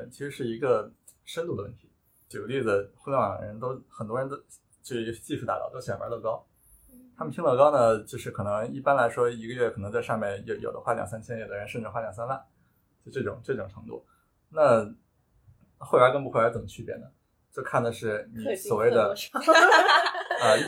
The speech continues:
Speaker 1: 一方面氪金，再一方面就看你的模型的复杂程度。
Speaker 2: 嗯。
Speaker 1: 然后有的大佬那个复杂程度，一个模型能有上万个零件，那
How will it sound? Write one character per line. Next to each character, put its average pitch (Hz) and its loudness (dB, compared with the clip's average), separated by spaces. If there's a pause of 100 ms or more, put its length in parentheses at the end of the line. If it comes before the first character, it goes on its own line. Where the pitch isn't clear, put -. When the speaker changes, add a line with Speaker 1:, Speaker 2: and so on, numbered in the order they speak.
Speaker 1:
一 156 -8
方 156 6
面 131 2
氪 117 0
金， 113 -4
再 151 6
一 139 6
方 139 0
面 135 -8
就 123 -2
看 113 0
你 98 -10
的 104 -6
模 104 -2
型 110 -6
的 107 -2
复 - -14
杂 101 2
程 107 -12
度。 107 -8
Speaker 2:
嗯。 - -20 (640)
Speaker 1:
然 113 -6
后 139 6 (180)
有 117 0
的 135 4
大 156 8
佬 107 4
那 117 -4
个 123 -10
复 113 -8
杂 117 4
程 101 -8
度， 113 -4 (220)
一 117 -10
个 139 -2
模 117 2
型 120 -8
能 131 -6
有 110 -2 (220)
上 143 0
万 170 2
个 95 -4
零 73 -10
件， - -10 (720)
那 127 0